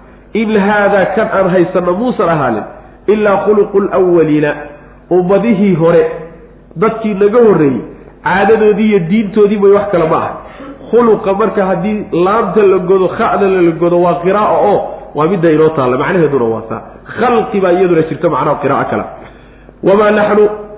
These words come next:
annaguna maanaan ahaanin, bimucadabiina kuwa la cadaabayo ma nihin, oo cadaabkan aad noogu goodinaysa annaga naguma imaan maayo." Fakadabuuhu way beeniyeen. Fa ahlaknaahum waan halaagnay buu Rabbi leeyahay subxaanahu wa tacaala. Waa la baabi'iyey.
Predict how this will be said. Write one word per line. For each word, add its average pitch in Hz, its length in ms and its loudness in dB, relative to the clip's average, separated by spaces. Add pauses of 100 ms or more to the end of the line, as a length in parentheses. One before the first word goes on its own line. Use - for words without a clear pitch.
(140)
annaguna 202 460 0
maanaan 208 400 0
ahaanin, 156 360 0 (480)
bimucadabiina 202 840 0
kuwa 208 240 0
la 208 120 2
cadaabayo 202 500 0
ma 196 160 -2
nihin, 208 360 2 (640)
oo 185 160 2
cadaabkan 208 420 0
aad 196 180 0
noogu 208 200 0
goodinaysa 190 680 2
annaga 202 280 0
naguma 196 360 0
imaan 196 240 -2
maayo." 160 240 0 (520)
Fakadabuuhu 202 800 0
way 208 140 2
beeniyeen. 160 480 0 (480)
Fa 196 100 0
ahlaknaahum 202 720 0
waan 208 160 0
halaagnay 185 420 0
buu 190 120 0
Rabbi 175 200 0
leeyahay 165 220 2
subxaanahu 147 340 -2
wa 131 60 -2
tacaala. 127 360 -4
Waa 170 100 2
la 156 100 0
baabi'iyey. 127 540 -2